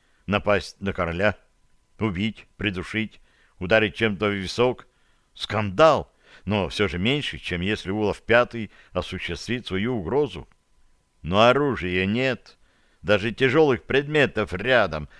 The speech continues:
а за дверью шведские полицейские стоят, и норвежский монарх не немощный старик.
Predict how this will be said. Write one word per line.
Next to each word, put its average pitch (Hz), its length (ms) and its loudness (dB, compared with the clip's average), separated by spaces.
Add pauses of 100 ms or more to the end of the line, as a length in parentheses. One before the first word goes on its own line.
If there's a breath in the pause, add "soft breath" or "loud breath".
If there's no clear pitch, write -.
(120 soft breath)
а - 100 -6
за 87 160 -2
дверью 127 440 2
шведские 107 500 -4
полицейские 123 680 -2
стоят, 117 540 -2 (480)
и 95 80 -2
норвежский 110 540 2
монарх 113 420 2 (400 soft breath)
не 107 140 0
немощный 123 640 0
старик. 120 540 -4